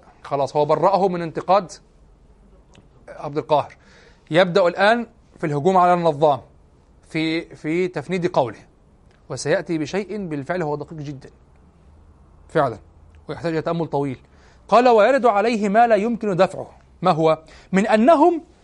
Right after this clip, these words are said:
كان يمكنهم معارضته بكلامهم المحفوظ في صدورهم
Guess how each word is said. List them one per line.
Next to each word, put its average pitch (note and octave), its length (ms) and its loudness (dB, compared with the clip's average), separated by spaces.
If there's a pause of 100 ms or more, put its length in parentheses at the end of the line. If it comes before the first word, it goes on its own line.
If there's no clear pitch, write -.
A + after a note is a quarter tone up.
(300)
كان D#4 240 6
يمكنهم D4 800 4
معارضته B3 840 4
بكلامهم B3 720 2
المحفوظ C#4+ 920 2
في A#3+ 120 -2
صدورهم B3 600 2